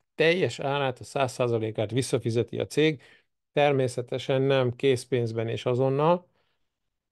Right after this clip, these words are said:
hanem levásárolható kedvezmény formájában. Ennek a csomagnak alsó határértéke van,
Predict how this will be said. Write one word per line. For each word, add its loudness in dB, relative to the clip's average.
hanem 0
levásárolható -2
kedvezmény -2
formájában. -6
Ennek 2
a 4
csomagnak 0
alsó 0
határértéke 0
van, -2